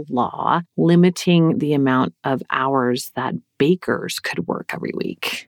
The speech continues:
So it was capped at sixty hours a week. And a guy named Lochner, who owned a bakery, got caught allowing an employee to work additional hours. He was fined and actually thrown in jail over this.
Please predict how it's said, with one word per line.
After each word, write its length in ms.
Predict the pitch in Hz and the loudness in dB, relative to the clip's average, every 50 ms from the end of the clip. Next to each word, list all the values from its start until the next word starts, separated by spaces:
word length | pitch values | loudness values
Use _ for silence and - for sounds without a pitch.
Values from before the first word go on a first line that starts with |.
| _ _ | _ _
So 120 | - - | -6 -6
it 60 | - - | -4 -4
was 140 | - - | -4 -8
capped 580 | - - - - - 131 - - _ - - - | -6 -4 -4 0 2 0 0 0 _ -12 -10 -6
at 180 | 147 123 - - | -4 -6 -6 -2
sixty 400 | - 131 - - - - 123 110 | -4 -4 -4 -4 -2 -2 -2 0
hours 260 | 107 - - 120 - | 0 -2 -4 -2 -2
a 60 | - | -2
week. 420 | - - - - - - - - _ _ _ - | -2 -2 -2 -4 -4 -8 -10 -10 _ _ _ 0
And 120 | 170 170 175 | 2 4 4
a 60 | 175 | 4
guy 180 | 165 143 139 151 | 2 2 0 4
named 380 | 160 180 202 214 208 - - _ _ - | 4 6 6 4 2 0 -4 _ _ -6
Lochner, 640 | 143 143 - - - - - - - - - 190 202 - - | -4 -4 -2 -4 -6 -8 -8 -6 -2 0 2 2 2 2 2
who 120 | 202 175 - - | 2 2 2 0
owned 220 | 143 139 147 151 | -4 -2 0 0
a 40 | 160 | 2
bakery, 560 | - 120 113 117 - - 117 131 160 190 196 _ _ - | 2 0 0 0 -2 -2 0 2 2 2 2 _ _ -2
got 200 | 170 185 - - _ - | -2 0 0 -2 _ -4
caught 360 | - - - 202 202 190 - - | -4 0 4 4 4 4 4 2
allowing 800 | 175 165 165 170 156 151 160 165 170 170 170 160 160 156 156 151 | 0 2 4 4 4 4 4 4 4 6 6 4 4 4 2 2
an 120 | 147 143 | 2 0
employee 580 | 143 143 131 - - 139 143 139 135 131 131 123 | 0 -2 -2 -4 -2 0 2 2 2 2 2 0
to 220 | - - - 139 | 0 -2 -2 -2
work 420 | 127 131 135 131 131 131 135 - - | -2 0 2 2 2 2 0 -2 -4
additional 600 | - 139 - - 139 - - - - 131 127 - - - | -8 -6 -2 -2 -2 0 0 -2 -2 -2 -2 -2 -2 -4
hours. 680 | - - - - - - 175 165 - - - - - - _ _ _ _ | -6 -6 -4 -6 -6 -8 -8 -10 -10 -8 -8 -8 -10 -12 _ _ _ _
He 180 | - - 165 | -2 -2 0
was 140 | - - - | 0 -2 -6
fined 760 | - - - - 185 196 202 208 202 196 190 190 190 185 175 - - | -8 -8 -2 0 2 2 4 4 4 4 4 6 4 4 2 2 -2
and 120 | 143 143 - | -6 -4 -4
actually 300 | 151 170 - - 156 160 | -4 -2 -2 -4 -4 -4
thrown 260 | - - 143 - - | -4 -4 -4 -2 0
in 160 | - - - | -2 -2 -2
jail 480 | - - 117 117 139 180 185 185 185 - | -2 -2 0 2 2 4 4 4 4 4
over 260 | - 190 180 185 190 | 4 4 4 4 4
this. 460 | 180 175 175 175 185 175 - - - | 4 4 4 2 2 0 -4 -10 -12